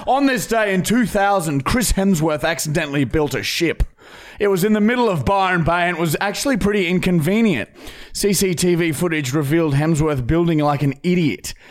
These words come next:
He didn't even use tools. He just would squeeze nails into the wood. Honestly, I was pretty shocked when I heard about this.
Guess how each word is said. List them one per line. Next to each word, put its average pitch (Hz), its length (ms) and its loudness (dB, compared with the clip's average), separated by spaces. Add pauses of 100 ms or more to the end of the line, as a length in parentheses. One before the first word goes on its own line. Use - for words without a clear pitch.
(160)
He 165 60 -4
didn't 190 160 2
even 175 220 2
use 147 200 0
tools. 156 440 2
He 135 80 0
just 135 240 -4
would 143 200 -2
squeeze 156 640 0
nails 143 400 0
into 131 160 0
the 113 100 -4
wood. 123 400 -2 (540)
Honestly, 180 460 0
I 147 100 2
was 175 160 0
pretty 208 240 0
shocked 175 340 -2
when 175 140 0
I 156 80 0
heard 160 300 2
about 127 320 -2
this. 113 320 -6